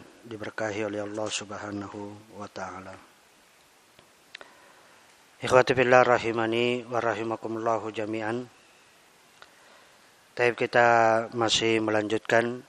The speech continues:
dari tafsir As-Sa'di. Ini ayat yang berkaitan dengan,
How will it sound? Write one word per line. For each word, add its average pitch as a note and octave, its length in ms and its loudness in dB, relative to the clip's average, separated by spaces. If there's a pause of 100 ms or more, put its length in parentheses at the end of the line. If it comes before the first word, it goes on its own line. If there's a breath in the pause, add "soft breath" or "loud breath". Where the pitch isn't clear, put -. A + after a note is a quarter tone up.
dari G#2 720 -10
tafsir A2 400 -6
As-Sa'di. A2 800 -4 (1800 loud breath)
Ini A2+ 320 -4
ayat A#2 320 4
yang A2 160 2
berkaitan A#2 540 2
dengan, A2 560 -2